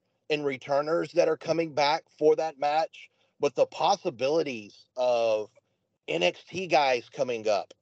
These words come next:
and being in that match, such as Bron Breakker. You know, uh, there,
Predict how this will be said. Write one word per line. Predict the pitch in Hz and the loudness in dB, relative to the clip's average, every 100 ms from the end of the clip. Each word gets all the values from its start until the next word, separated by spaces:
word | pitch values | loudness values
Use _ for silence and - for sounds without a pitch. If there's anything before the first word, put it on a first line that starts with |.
| _ | _
and | 127 120 | -6 -4
being | 123 123 110 | -6 -8 -6
in | 113 | -4
that | 107 101 | -4 -6
match, | 107 98 - | -8 -8 -8
such | 139 131 139 | -6 -6 -8
as | 117 | -8
Bron | - 127 135 127 | 0 0 0 0
Breakker. | 135 135 - 107 - _ _ _ | 0 0 -2 -8 -10 _ _ _
You | 127 | -4
know, | 127 131 131 - | 2 2 2 0
uh, | 123 113 110 107 107 | 0 2 0 -2 -2
there, | 113 120 127 | -2 -2 -4